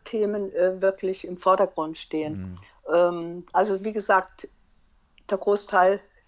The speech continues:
Speaker 1: der Grünen waren dagegen, dieses Abkommen so umzusetzen.
Speaker 2: Hm.
Speaker 1: Also ich muss sagen, das Abkommen ist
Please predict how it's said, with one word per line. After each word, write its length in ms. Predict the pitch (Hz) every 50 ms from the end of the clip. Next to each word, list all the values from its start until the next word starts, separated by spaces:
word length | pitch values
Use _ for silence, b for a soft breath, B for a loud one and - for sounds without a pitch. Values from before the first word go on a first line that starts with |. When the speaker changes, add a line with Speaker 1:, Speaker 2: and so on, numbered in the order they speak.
| _ _ _ _ _ -
Speaker 1:
der 160 | 185 185 180
Grünen 500 | 185 - - 202 214 208 190 175 202 180
waren 360 | 185 175 170 180 185 185 -
dagegen, 640 | - 175 170 170 - 180 175 175 175 175 170 165 -
dieses 420 | - 180 170 165 - 170 170 - -
Abkommen 500 | - 165 165 - - 175 165 165 165 160
so 240 | - - - 165
umzusetzen. 760 | 170 170 170 180 - - - 180 - 147 - - - - - -
Speaker 2:
Hm. 320 | 180 180 180 170 170 170 - -
Speaker 1:
Also 300 | 175 190 190 190 170 165 - -
ich 180 | 185 - -
muss 200 | - 202 196 -
sagen, 340 | - 165 156 165 180 233 226 B B B B B B _
das 200 | - 196 190 -
Abkommen 560 | - 160 175 180 - - 233 226 240 240 220 -
ist 340 | - 196 240 - - - -